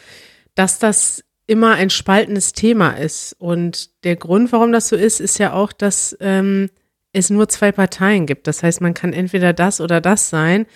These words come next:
Und mittlerweile ist es ja wirklich so polarisiert, dass man nur eins sein kann, weil die Leute sich so gegenseitig ablehnen, dass sie mit dem anderen teilweise gar nicht mehr sprechen wollen.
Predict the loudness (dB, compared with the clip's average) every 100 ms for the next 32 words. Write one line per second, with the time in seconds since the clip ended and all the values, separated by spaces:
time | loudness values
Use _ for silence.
0 | -20 -20 _ _ -4 0 2 4 4 2
1 | 2 0 0 2 2 0 -4 -4 -2 -2
2 | 0 0 2 2 0 0 0 0 0 -2
3 | 0 -2 0 0 0 -4 _ -8 0 2
4 | 2 2 0 0 0 2 0 -4 -4 -2
5 | 0 0 0 0 2 2 -2 -2 -2 -2
6 | -2 0 0 2 0 0 -6 -8 -10 -6
7 | -2 0 2 2 0 -2 _ -20 _ -4
8 | -2 0 2 0 2 2 2 2 2 2
9 | 0 0 -2 -2 -6 -4 -4 -2 -2 0
10 | 0 0